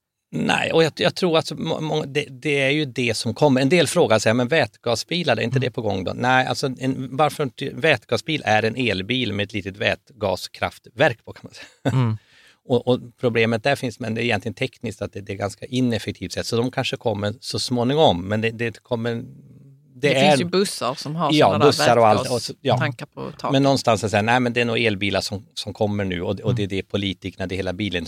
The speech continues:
Speaker 1: Alla siktar mot det. Och säg så här,
Speaker 2: Mm.
Speaker 1: säg att någon får för sig att vi siktar fel,
Speaker 2: Mm.
Speaker 1: så står vi nog där ändå med dem, med tanke på de här plucklivcyklarna i
Speaker 2: Ja.
Speaker 1: femton,
Speaker 3: Ja.
Speaker 1: tjugo år.
Speaker 3: Ja.
Speaker 1: Jag tror inte att man siktar fel,
Speaker 2: Nej.
Speaker 1: men någonstans, det, det är det här man siktar på, det man kommer. Jag tror på det stenhårt, men, men jag
Speaker 2: Ja.
Speaker 1: förstår också de som inte.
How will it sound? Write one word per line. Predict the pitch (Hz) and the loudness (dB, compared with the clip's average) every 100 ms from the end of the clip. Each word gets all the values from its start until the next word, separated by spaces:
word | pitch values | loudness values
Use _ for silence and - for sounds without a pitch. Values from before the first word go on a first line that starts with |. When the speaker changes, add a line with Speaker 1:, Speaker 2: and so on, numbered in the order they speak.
| 95 | 0
Speaker 1:
Alla | 123 117 104 | 2 4 2
siktar | 135 - 101 | 0 -2 0
mot | 95 98 | 0 0
det. | 92 | -2
Och | 120 | 0
säg | 151 139 | 2 4
så | 117 | 2
här, | |
Speaker 2:
Mm. | 95 | 0
Speaker 1:
säg | - 151 | 2 2
att | 143 | 4
någon | 127 107 104 | 2 0 0
får | - 120 | -2 -4
för | - 98 | 0 -2
sig | - | -2
att | - | -4
vi | 101 | -6
siktar | 110 - 90 | -8 -8 -10
fel, | - - 90 98 135 - - | -6 -4 0 0 -2 -6 -4
Speaker 2:
Mm. | 120 107 - - | -2 -2 -6 -8
Speaker 1:
så | - | -6
står | 104 - 113 | -4 0 0
vi | 120 | 2
nog | 113 95 | 2 4
där | 92 | 4
ändå | 101 98 131 113 | 4 0 -2 -2
med | 123 | -2
dem, | 92 87 | 0 2
med | 110 | 4
tanke | 127 107 107 | 4 4 0
på | - | -2
de | |
här | 117 | -2
plucklivcyklarna | 123 107 113 - 120 - - 127 | -2 -2 -2 0 0 -2 -6 -4
i | - 127 | 0 0
Speaker 2:
Ja. | 123 | 2
Speaker 1:
femton, | 120 110 143 | 2 2 4
Speaker 3:
Ja. | 110 | 2
Speaker 1:
tjugo | - 117 104 | 2 2 4
år. | 107 95 92 - | 4 2 0 -6
Speaker 3:
Ja. | 170 170 | -8 -6
Speaker 1:
Jag | 135 139 120 | 2 4 4
tror | 123 113 | 2 2
inte | 110 104 | 2 2
att | 120 | 2
man | 104 | 0
siktar | 110 - 90 | -2 -4 -4
fel, | 92 90 101 - - | -4 -4 -4 -6 -4
Speaker 2:
Nej. | 120 110 | -2 0
Speaker 1:
men | 110 117 | 2 2
någonstans, | 120 113 - 90 92 - - 120 - - | 4 2 0 -2 -2 -6 -12 -18 -12 -8
det, | 107 107 | -6 -4
det | 110 104 | -4 -2
är | |
det | 107 | -2
här | 104 95 | -4 -4
man | 90 | -4
siktar | - 95 87 | -6 -6 -6
på, | |
det | 87 | -4
man | 85 85 | -4 -6
kommer. | 95 92 | -6 -2
Jag | 107 - | 0 0
tror | 120 92 | -2 -4
på | 90 | -4
det | |
stenhårt, | - 101 90 98 - | -2 -4 -2 -6 -4
men, | 110 120 | -2 0
men | 131 | 2
jag | 120 113 | 2 2
Speaker 2:
Ja. | |
Speaker 1:
förstår | 101 117 | -2 -2
också | 101 - | -2 -4
de | 95 | -8
som | 95 110 | -6 -6
inte. | 98 - 110 | -6 -4 -4